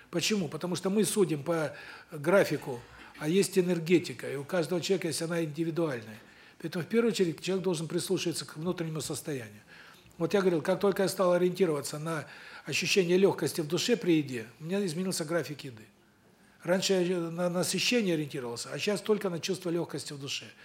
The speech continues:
Любой продукт. И, так сказать, с-, намного легче стало. Вот здесь мне прислали по ведам. Эм, здесь про Турсунова говорят. Дело в том, что я считаю его одним из лучших исследований,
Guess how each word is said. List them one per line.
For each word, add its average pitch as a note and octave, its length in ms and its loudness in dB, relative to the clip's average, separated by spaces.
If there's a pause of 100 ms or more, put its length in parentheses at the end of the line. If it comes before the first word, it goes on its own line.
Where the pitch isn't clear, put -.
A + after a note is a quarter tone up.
(240)
Любой F#3 280 6
продукт. D#3+ 440 -2 (1000)
И, G#3 640 0
так F3 80 -2
сказать, F3 380 -4
с-, - 100 -8
намного F#3 540 0
легче C#3 320 -2
стало. - 260 -14 (960)
Вот E3 120 -4
здесь F#3 220 0
мне F3 100 -2
прислали E3+ 400 2
по E3+ 160 0
ведам. D3 420 0 (580)
Эм, C#3 540 -10 (260)
здесь C#3+ 340 -2
про - 200 -6
Турсунова D#3 500 -2
говорят. B2 400 -8
Дело E3+ 160 -4
в E3 40 -10
том, F#3+ 120 -2
что D#3 260 -6 (400)
я F3 120 0
считаю F3 440 2
его E3 220 2
одним E3 300 0
из C#3+ 160 -4
лучших F3 420 0
исследований, C#3+ 680 0